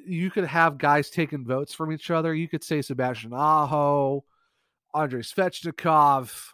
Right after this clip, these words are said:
I mean, <sighs> Jacob Slavin maybe to an extent. I mean, <sighs> Teuvo Teravainen, how hot he's been playing this year. I mean,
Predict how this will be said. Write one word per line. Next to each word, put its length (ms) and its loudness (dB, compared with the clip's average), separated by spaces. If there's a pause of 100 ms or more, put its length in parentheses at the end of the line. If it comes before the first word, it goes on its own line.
I 140 -14
mean, 440 -18 (960)
<sighs> 320 -18
Jacob 260 -4
Slavin 400 0
maybe 280 0
to 160 0
an 80 0
extent. 480 -6 (800)
I 40 -8
mean, 240 -8 (240)
<sighs> 40 -14 (300)
Teuvo 280 2
Teravainen, 760 -2
how 260 -2
hot 340 -2
he's 220 -10
been 120 -8
playing 280 -2
this 240 -10
year. 360 -4
I 40 -2
mean, 240 -12